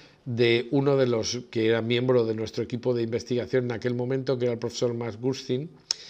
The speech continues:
Y Mark Gustin, eh, lo que dice es, me dice es, "He encontrado una referencia muy rara al sudario de Cristo".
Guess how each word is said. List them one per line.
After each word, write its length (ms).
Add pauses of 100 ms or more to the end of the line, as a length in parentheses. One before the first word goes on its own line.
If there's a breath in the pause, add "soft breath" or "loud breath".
(180 loud breath)
Y 120
Mark 200
Gustin, 640
eh, 640 (340 loud breath)
lo 280
que 160
dice 600
es, 220 (320 loud breath)
me 120
dice 380
es, 200
"He 100
encontrado 800
una 280
referencia 840 (160)
muy 300
rara 520 (460 loud breath)
al 200
sudario 720 (240)
de 240
Cristo". 640